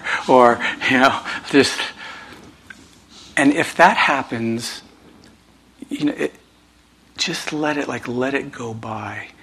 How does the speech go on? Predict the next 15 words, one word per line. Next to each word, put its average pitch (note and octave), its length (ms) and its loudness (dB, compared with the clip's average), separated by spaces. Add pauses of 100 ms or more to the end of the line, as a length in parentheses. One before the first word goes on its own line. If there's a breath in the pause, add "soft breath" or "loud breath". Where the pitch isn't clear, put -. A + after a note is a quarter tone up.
(100)
Don't C#3 220 -2
start - 340 -4
to C3+ 100 -8
struggle G#2+ 560 -6
with G2 240 -8
it - 200 -14
and A#2 140 -6
try B2 260 0
to A#2+ 160 -6
figure A#2 580 -6
it - 260 -14
out. A2+ 380 -10
Don't A#2 300 -6
bring C#3 440 0
the A#2+ 220 -2